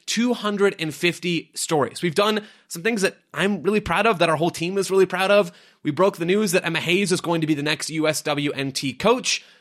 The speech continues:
We donated all of our revenue from the month of June in twenty twenty-three to help purchase equipment and lower playing fees for Top Soccer, which is a great, great organization.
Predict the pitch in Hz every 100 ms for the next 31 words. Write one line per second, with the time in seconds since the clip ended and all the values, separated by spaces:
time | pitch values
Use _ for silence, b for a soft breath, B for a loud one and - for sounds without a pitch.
0 | b - 165 147 196 233 214 - 160 202
1 | 196 180 170 180 180 175 170 151 165 151
2 | 113 135 165 214 196 151 165 170 175 170
3 | - 180 185 - - 165 151 165 - -
4 | 170 180 - - 226 - 190 - 143 143
5 | 160 147 151 151 151 160 165 160 - b
6 | b b 135 143 151 - 156 - 165 135
7 | 139 123 - 127 147 135 - - 131 156
8 | 151 143 139 135 123 139 123 143